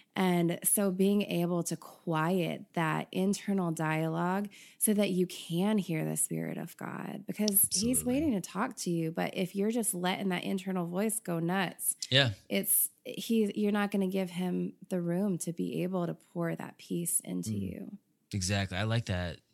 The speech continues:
Speaker 2: That's a great concept. And I was even thinking of it in a slightly different angle, but it's really the same way, same thing. And that is, like, if you have a coach,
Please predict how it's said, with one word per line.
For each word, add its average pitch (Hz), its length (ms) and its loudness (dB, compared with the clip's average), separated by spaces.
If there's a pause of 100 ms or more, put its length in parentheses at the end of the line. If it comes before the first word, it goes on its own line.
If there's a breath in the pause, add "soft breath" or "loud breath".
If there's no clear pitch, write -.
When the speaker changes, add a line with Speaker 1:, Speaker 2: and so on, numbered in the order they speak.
(180)
Speaker 2:
That's 95 240 -4
a 87 40 -2
great 90 260 -6
concept. 95 460 -4
And 101 120 -2
I 104 100 2
was 127 220 4
even 95 180 2
thinking 92 220 2
of 90 100 0
it 82 100 -2
in 87 120 -2
a 90 80 0
slightly 95 480 4
different 90 280 0
angle, 110 200 2
but 92 100 0
it's 87 160 -2
really 98 180 2
the 87 80 0
same 82 380 2
way, 87 380 2 (100)
same 92 240 4
thing. 98 360 0 (520 loud breath)
And 101 120 2
that 104 120 4
is, 104 160 2
like, 98 220 0
if - 180 -4
you 95 60 0
have 101 160 2
a 90 80 -2
coach, - 680 0